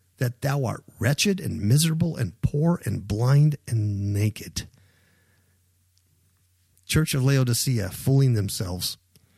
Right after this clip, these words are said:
because they're a church at Laodicea. Okay, let me try to find some positive stuff. I don't know. Um, let's go to Exodus twelve forty-nine. Um, it's just twelve forty-nine says, "One law shall be to him that is homeborn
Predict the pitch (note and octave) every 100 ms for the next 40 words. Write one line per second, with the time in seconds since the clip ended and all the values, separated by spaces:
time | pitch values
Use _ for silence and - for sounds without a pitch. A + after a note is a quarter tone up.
0 | _ _ _ _ - G#2+ G#2 G#2 G2+ -
1 | - B2+ E2 - D#3+ - - A2 G2 G2
2 | - G2+ - - - _ _ _ _ _
3 | _ _ _ _ _ _ _ _ _ _
4 | _ - F3 C3+ D3+ C4+ C4+ A#3 - A3
5 | G#3 F3+ D3 F#3 G#3+ G#3 - A3+ - D3+
6 | A#3 A#2 A#2+ - D#3 D#3 D3+ D3+ C#3+ F3+
7 | F#3+ G3+ F3+ F3+ F3 F#3 E3 E3 - -
8 | - - - _ - - F3 F3+ F#3 F3
9 | - - - - D3 D#3+ E3+ D#3+ E3 F3+
10 | F#3 F#3 - _ _ _ _ _ - _
11 | _ _ _ _ _ - C#3 B2+ A2 -
12 | _ _ _ _ - E3 G#3+ - - F#3+
13 | G3+ F#3+ F3+ C#3+ D#3 B2+ A2+ C#3 A3 G3+
14 | A3+ F3 G#2 - - C3 A#2 F3+ F#3 D#3+
15 | F#3 F3+ C#3+ B2 B2 B2 A#2 - D3+ C#3
16 | B2+ A#2+ A#2 A#2